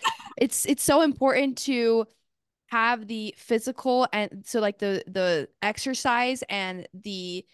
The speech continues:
Speaker 2: nutrition down in order to be able to work on your mindset, and also the sleep, like,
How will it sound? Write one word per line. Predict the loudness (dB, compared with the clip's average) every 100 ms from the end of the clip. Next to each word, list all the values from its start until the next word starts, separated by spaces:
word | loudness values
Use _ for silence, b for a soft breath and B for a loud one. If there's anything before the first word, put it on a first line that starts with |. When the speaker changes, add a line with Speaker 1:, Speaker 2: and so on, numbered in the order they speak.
| _
Speaker 2:
nutrition | -10 -8 -4 -4 -4 -4 -4
down | -4 -2 0 -2 -2
in | -4 -6
order | -4 -4
to | -6 -8
be | -6 -6 -6 -6
able | -2 0 -2
to | -4
work | -8 -4 -4 -4
on | -6 -6
your | -6
mindset, | -8 -8 -6 -6
and | -4
also | -2 -2 -2 -6
the | -6
sleep, | -10 -8 -8 -8
like, | -10